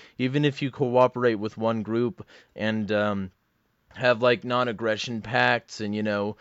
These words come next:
cooperation agreements and, like, contracts and shit, even if that's, like, possible, uh,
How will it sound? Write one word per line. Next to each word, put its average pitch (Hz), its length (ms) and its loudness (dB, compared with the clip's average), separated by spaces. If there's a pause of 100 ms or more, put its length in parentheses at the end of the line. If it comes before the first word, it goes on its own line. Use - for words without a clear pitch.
(240)
cooperation 120 800 2
agreements 117 840 -2
and, 104 120 -6
like, 98 240 -4
contracts 117 760 -2
and 110 160 -6
shit, 107 300 -4
even 139 340 -2
if 131 100 -2
that's, 120 280 0
like, 113 240 -2
possible, 117 640 -2 (380)
uh, 104 280 2